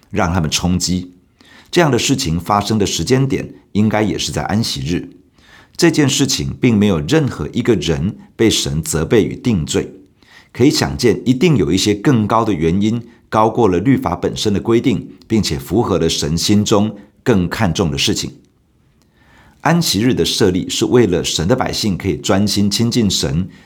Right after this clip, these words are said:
进入与神之间盟约的关系，领受神的丰盛恩典，进入神的百姓的生命之中。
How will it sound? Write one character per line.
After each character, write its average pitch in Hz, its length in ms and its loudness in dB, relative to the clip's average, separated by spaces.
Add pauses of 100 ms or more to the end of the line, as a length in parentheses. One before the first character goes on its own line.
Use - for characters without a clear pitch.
(100)
进 117 220 2
入 110 180 2
与 76 160 -4
神 71 300 -4
之 101 100 -4
间 101 320 2
盟 76 260 -2
约 98 160 4
的 90 80 2
关 87 220 0
系， - 240 -6 (320)
领 76 240 -2
受 104 300 2
神 78 320 -4
的 - 260 -4
丰 101 300 0
盛 98 300 0
恩 95 140 2
典， 80 220 -4 (420)
进 123 280 2
入 101 160 0
神 80 240 -4
的 98 80 2
百 - 260 -4
姓 - 400 -2 (240)
的 80 80 -6
生 101 380 0
命 101 320 0
之 82 120 -4
中。 80 340 -4